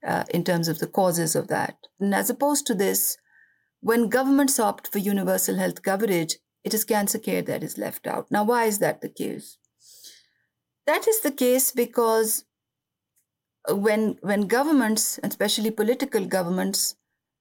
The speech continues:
espouse universal health coverage as a policy goal,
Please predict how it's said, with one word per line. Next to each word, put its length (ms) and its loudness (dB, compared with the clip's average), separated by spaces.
espouse 920 0
universal 560 0
health 240 -2
coverage 380 -2
as 100 -2
a 60 -2
policy 480 -2
goal, 520 2